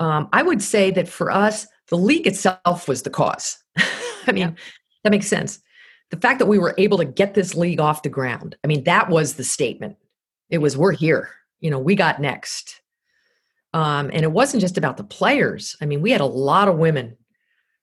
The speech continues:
Speaker 1: early on. This is twenty-five years ago. Who were working in the league office. I mean, a lot of my staff were women. I hired women. Um, we had quite a few female coaches
Speaker 2: Mm.
Speaker 1: s-,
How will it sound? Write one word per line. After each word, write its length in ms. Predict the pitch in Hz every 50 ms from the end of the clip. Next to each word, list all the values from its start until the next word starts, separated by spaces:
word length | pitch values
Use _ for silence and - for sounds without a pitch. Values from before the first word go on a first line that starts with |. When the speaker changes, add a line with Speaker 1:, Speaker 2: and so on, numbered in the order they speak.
| _ _
Speaker 1:
early 340 | 170 170 170 165 156 151 143
on. 420 | 143 143 143 135 131 - - - - -
This 160 | - 208 -
is 80 | - -
twenty-five 460 | - - 190 170 156 - 147 131 127
years 220 | 147 190 247 254 202
ago. 420 | 147 - 107 95 85 - - _ _ _ _ _ _ _ _ _ _ _ _ _ _ _ -
Who 400 | 185 170 160 160 160 165 160 160
were 320 | 151 147 156 147 139 135 131
working 400 | 135 170 208 208 226 226 214 202
in 60 | 196
the 80 | 190
league 240 | 175 180 180 165 175
office. 520 | 156 143 143 147 - - 156 156 - - -
I 60 | 147
mean, 160 | 139 135 131
a 20 |
lot 160 | 135 139 151 170
of 80 | 180
my 80 | 170 170
staff 500 | 165 - - - 160 143 156 160 160 -
were 100 | 170 147
women. 380 | 143 151 151 160 170 185 180 180
I 60 | 147
hired 340 | 143 135 147 151 160 151 143
women. 460 | 147 147 151 160 180 196 208 208 202 - _ _ _ _ _ _ - - - _ _ -
Um, 540 | - 156 147 147 143 143 143 135 131 - - -
we 160 | 151 156 156
had 440 | 156 160 160 151 143 139 131 127 - - - - -
quite 240 | - - 185 185 190
a 40 | 185
few 260 | 185 - 170 160 139
female 560 | - - - 175 175 165 160 147 120 117 - -
coaches 720 | - 170 165 165 - 226 262 302 - - - - - _ _ _ _ _ _ _ _ _ _ _ _ _ 175
Speaker 2:
Mm. 240 | 175 165 160 160 151 _ _ _ -
Speaker 1:
s-, 100 | - -